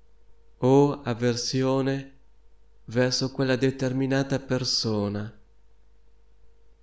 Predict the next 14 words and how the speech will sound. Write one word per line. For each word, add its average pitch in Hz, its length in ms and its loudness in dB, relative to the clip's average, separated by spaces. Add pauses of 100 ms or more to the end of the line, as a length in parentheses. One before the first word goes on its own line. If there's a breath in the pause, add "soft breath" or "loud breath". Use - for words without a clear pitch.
(160)
e 120 100 -8
la 110 100 -2
nuvola 113 380 -2
si 120 140 -4
accresce, 107 800 -8 (1500)
o 143 680 0
avversione 139 1160 0 (460)
per 131 180 0
questa 156 300 2
situazione 143 1000 0 (1400)
che 117 60 0
vorrei 120 280 2
fosse 135 300 0
diversa, 110 880 0